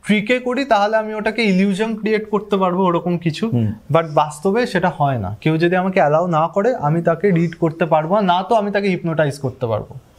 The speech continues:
Speaker 2: আচ্ছা, hypnotize কি really করা যায়?
Speaker 1: Obviously, hypnosis আছে। Hypnosis মানে কি? You are giving, আহ, strong suggestions, সেই সাজেশনগুলো আমি ফলো করছি, তো এটার ওপর। hypnosis একটা আলাদা subject।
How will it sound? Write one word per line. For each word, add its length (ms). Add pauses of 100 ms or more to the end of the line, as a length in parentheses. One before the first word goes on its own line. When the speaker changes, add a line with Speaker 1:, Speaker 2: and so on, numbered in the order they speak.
(260)
Speaker 2:
আচ্ছা, 260 (360)
hypnotize 360
কি 120
really 280
করা 220
যায়? 160 (760)
Speaker 1:
Obviously, 440
hypnosis 600
আছে। 560 (320)
Hypnosis 500
মানে 160
কি? 380
You 120
are 120
giving, 320
আহ, 640
strong 320 (100)
suggestions, 500
সেই 220
সাজেশনগুলো 640
আমি 240
ফলো 260
করছি, 500 (340)
তো 80
এটার 220
ওপর। 260
hypnosis 520
একটা 240
আলাদা 320
subject। 440